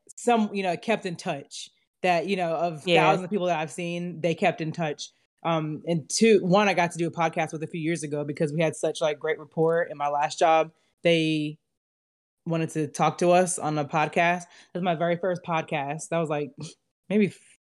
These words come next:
Speaker 1: ooh, that might have been five years ago, six years ago. But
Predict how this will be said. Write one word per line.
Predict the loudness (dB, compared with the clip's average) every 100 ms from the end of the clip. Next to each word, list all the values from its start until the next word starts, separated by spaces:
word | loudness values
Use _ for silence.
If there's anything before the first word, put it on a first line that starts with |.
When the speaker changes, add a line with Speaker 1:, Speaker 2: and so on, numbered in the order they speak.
| _ -4
Speaker 1:
ooh, | -2 0
that | 2
might | 4
have | 4
been | 4
five | 4
years | 4 2
ago, | 0 -2 -4 _ -20 _ _ -2
six | 0 2
years | 2 0
ago. | -2 -4 -6 -12 -4
But | 2 4 6 2 0